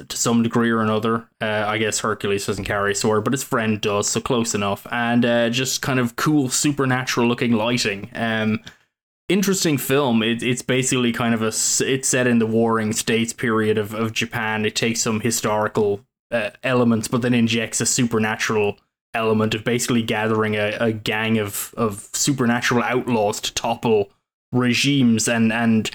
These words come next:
Sonny Chiba plays the great swordsman Jubei Yagyu, who must, uh, stop them. But it's, it's a really interesting film because it's kind of like, it's,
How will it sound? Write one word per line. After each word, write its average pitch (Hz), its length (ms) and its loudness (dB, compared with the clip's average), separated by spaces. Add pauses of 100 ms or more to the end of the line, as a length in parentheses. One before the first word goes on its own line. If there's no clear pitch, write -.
(120)
Sonny 147 380 0
Chiba 123 560 0
plays 110 340 0
the 117 60 0
great 110 260 -2
swordsman 117 480 2
Jubei 113 420 2
Yagyu, 110 540 -2
who 117 80 0
must, 104 400 -2
uh, 101 300 0
stop - 540 -4
them. 104 260 -2 (420)
But 127 120 0
it's, 135 180 0
it's 151 180 0
a 147 40 2
really 151 380 4
interesting 135 380 0
film 123 380 2
because 113 400 -2
it's 113 180 -2
kind 120 220 -2
of 113 100 -2
like, 110 380 -2 (340)
it's, 127 240 0